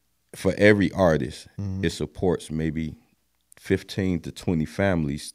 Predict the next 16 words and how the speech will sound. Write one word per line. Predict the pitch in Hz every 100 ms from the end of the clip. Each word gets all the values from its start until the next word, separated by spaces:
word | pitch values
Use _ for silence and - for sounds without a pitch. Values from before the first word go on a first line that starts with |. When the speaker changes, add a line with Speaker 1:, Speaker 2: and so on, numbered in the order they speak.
| -
Speaker 1:
to | 80
do | 71 80 78
something, | - 78 76 71 71 69
uh, | 65 62 - - - _ _ _ _ - _ _
positive | - 95 82 78 76 73 71
and | 71
great. | 76 78 78 - _ _ _ _ _ _ _ _ _ -
But | 73
at | 76 -
the |
same, | 73 - 80 73
'cause | - - 87
they're | 92 90 80 - _
providing | - 120 135 139 139
jobs. | 202 151 - - 104
Speaker 2:
Mm-hmm. | 101 104